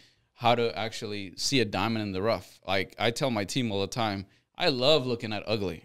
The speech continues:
I love it, man. I was just in LaPorte yesterday looking at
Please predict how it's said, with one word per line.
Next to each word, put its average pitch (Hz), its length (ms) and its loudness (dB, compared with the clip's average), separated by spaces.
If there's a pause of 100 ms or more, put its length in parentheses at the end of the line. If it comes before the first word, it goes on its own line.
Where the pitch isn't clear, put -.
I - 180 -4
love 113 380 0
it, 87 120 -4
man. 98 200 -4
I 120 80 0
was 127 160 0
just 110 260 -2
in 101 180 -8 (360)
LaPorte 110 340 -2
yesterday 101 520 0 (400)
looking 120 320 -4
at 107 260 0